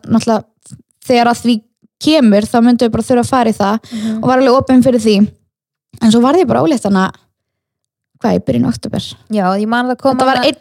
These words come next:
Speaker 1: tíðarhringur.
Speaker 2: einn tíðarhringur á milli. Og ég man einmitt eftir því að ég spurði þig þá hvort þú hefði orðið fyrir vonbrigðum.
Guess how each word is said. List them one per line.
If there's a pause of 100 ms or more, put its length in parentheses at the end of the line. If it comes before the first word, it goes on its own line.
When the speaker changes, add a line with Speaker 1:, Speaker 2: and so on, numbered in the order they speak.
Speaker 1:
tíðarhringur.
Speaker 2:
einn
tíðarhringur
á
milli. (200)
Og
ég
man
einmitt
eftir
því
að
ég
spurði
þig
þá (120)
hvort
þú
hefði
orðið
fyrir
vonbrigðum.